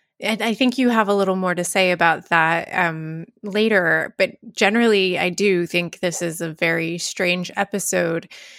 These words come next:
Um, Daria is placed squarely in the supporting cast, which is okay. Like, we've seen episodes like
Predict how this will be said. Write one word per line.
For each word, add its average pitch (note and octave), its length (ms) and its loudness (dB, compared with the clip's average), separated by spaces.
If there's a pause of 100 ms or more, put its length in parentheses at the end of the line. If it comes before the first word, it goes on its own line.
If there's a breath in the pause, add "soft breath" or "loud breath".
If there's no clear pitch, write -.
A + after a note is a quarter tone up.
(240 loud breath)
Um, F3 540 0 (340)
Daria A#3+ 400 4
is G3 400 0 (100)
placed G#3+ 360 0
squarely F#3+ 560 2
in F#3 100 0
the F3 60 -2
supporting F#3 560 0
cast, B3+ 420 2
which A3+ 140 0
is F#3 120 0
okay. F3 540 0 (140)
Like, F3+ 280 -2
we've E3+ 220 -4
seen E3 340 0
episodes - 640 -2
like - 280 -2